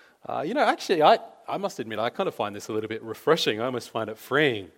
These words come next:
Uh, th-, there's something nice about just laying it all out there. There's no more pretending. You know, we can actually say, "Yeah, I have heaps of regrets. I have regrets every day. I'm guilty. I'm not the person that I wish I was."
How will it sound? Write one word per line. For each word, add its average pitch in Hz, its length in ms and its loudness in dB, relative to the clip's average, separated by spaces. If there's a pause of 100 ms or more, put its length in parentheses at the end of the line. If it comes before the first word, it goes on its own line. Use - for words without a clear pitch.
(540)
Uh, 104 320 -6
th-, 117 220 -12
there's 113 160 -12
something 113 260 -6
nice 143 240 6
about 110 240 -2
just - 160 -10
laying 117 280 -2
it 107 100 -4
all 104 160 -2
out 135 180 4
there. 104 140 -4
There's 101 180 -12
no 127 140 -4
more 117 180 -4
pretending. 139 520 0 (760)
You 107 80 -10
know, 98 100 -10
we 113 80 -8
can 120 160 -10
actually 104 300 -10
say, 208 260 -2
"Yeah, 113 260 -2
I 98 120 0
have 110 180 -4 (260)
heaps 107 200 -10
of 113 80 -6
regrets. 120 640 -8 (200)
I 113 60 0
have 117 80 -4
regrets 127 300 -2
every 139 160 2
day. 131 280 4
I'm 135 160 2
guilty. 196 340 -2
I'm 117 120 -6
not 196 160 -8
the - 80 -2
person 110 460 -8 (500)
that 101 100 -6
I 98 80 -6
wish 101 220 -10
I 98 100 -8
was." 90 460 -12